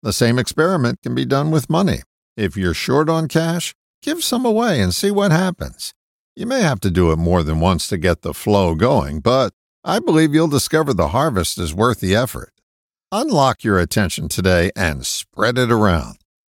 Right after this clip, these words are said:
It's totally unselfish, and it'll replenish itself like in the parable of the loaves and fishes.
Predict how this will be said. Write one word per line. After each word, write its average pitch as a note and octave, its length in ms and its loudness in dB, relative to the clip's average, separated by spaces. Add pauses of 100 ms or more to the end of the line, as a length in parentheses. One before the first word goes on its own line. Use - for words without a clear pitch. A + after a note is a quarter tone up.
It's C#3+ 240 -6
totally F#3+ 400 2
unselfish, B2+ 760 0 (240)
and E3 160 0
it'll G#3 240 4
replenish F#3 560 4
itself A2+ 540 0
like A#2+ 280 0
in B2+ 260 -2
the B2 100 -4
parable C3+ 600 -2
of A2 140 -4
the E2+ 140 0
loaves G#2+ 600 0
and C3 200 -2
fishes. - 680 -6